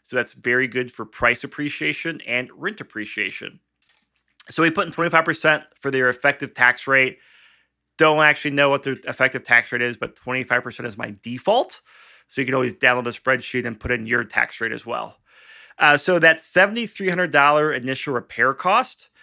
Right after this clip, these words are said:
uh, that came from mostly the egress windows. As we talked about a few minutes ago, uh, two of the bedrooms in the basement were not conforming bedrooms, and our clients wanted to be on the up and up.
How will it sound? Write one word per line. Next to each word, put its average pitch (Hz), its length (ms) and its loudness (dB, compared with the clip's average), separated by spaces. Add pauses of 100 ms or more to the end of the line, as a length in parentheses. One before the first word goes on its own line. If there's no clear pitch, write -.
(300)
uh, 127 240 4
that 143 240 4
came 185 300 -2
from 143 400 2 (120)
mostly 151 540 -4
the 135 180 -6 (160)
egress 175 320 0
windows. 233 600 0
As 127 220 2
we 123 80 -6
talked 143 340 2
about 139 140 2
a 120 40 0
few 123 220 -10
minutes 135 260 -6
ago, 117 520 2 (300)
uh, 123 240 2
two 233 160 -6
of 220 60 -4
the 202 60 2
bedrooms 160 460 2
in 120 40 -14
the 127 60 -4
basement 131 420 -2
were 120 80 -8
not 117 180 -2
conforming 127 520 -6
bedrooms, 214 560 -2 (400)
and 131 100 -2
our 139 120 6
clients 139 440 2
wanted 131 220 -2
to 123 80 -4
be 127 240 -4
on 120 160 0
the 113 220 -4
up 131 180 -2
and - 80 -2
up. 131 240 2